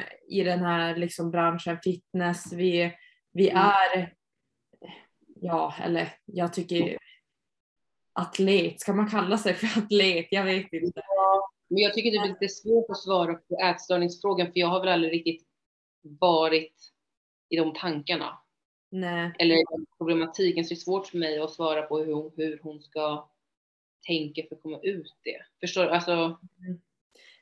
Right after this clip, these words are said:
Speaker 1: Nej, alltså, m-, men det, nej, precis. Och jag har väl inte heller egentligen varit i någon stor ätstörning så. Eh, visst, jag har haft lite problem med hetsätning, eh, som efter tävlingen och så. Det har
Speaker 2: Ja,
Speaker 1: jag.
Speaker 2: och det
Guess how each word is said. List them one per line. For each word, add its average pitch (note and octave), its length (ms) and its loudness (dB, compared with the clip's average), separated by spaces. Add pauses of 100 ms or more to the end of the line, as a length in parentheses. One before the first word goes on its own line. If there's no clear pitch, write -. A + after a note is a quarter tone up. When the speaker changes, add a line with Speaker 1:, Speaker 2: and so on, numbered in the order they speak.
Speaker 1:
Nej, G#3 540 6
alltså, F#3+ 280 0
m-, F3+ 460 0
men G3+ 220 0
det, G3 400 2
nej, G3 360 -4
precis. F#3+ 560 -6 (240)
Och F#3 260 2
jag G#3 160 4
har A#3 120 6
väl G#3 120 4
inte G3 200 -2
heller F#3 440 -2
egentligen E3+ 460 -4
varit E3 440 0
i E3+ 140 -6
någon E3+ 380 -4 (300)
stor F3+ 360 -2
ätstörning E3+ 800 -2
så. E3+ 380 -4 (180)
Eh, F3 460 -4
visst, G#3 300 2
jag F#3 100 0
har F3+ 60 -2
haft F#3 260 -6
lite F3+ 220 -12
problem F3 340 -2
med F3 100 -4
hetsätning, E3+ 800 -6
eh, E3 300 -10
som E3 200 -10
efter E3 220 -10
tävlingen E3+ 540 -4
och D#3+ 80 -14
så. E3+ 280 -12 (360)
Det F#3 60 -2
har F#3 120 4
Speaker 2:
Ja, E3+ 60 6
Speaker 1:
jag. E3 120 6
Speaker 2:
och E3 80 -12
det F3 160 2